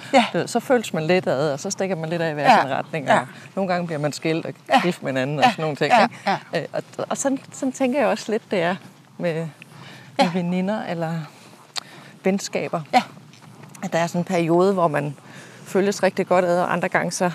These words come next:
Speaker 2: Ja, så stikker man sgu af i en
Speaker 1: Ja.
Speaker 2: retning, og,
Speaker 1: Ja.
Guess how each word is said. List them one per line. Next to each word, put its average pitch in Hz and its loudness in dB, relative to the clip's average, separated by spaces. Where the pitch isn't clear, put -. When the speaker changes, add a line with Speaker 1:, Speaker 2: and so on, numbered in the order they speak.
Speaker 2:
Ja, 180 2
så 185 0
stikker 180 2
man 156 -4
sgu - -4
af 165 2
i 170 0
en 165 -2
Speaker 1:
Ja. 160 -2
Speaker 2:
retning, 180 -2
og, 160 -2
Speaker 1:
Ja. 254 6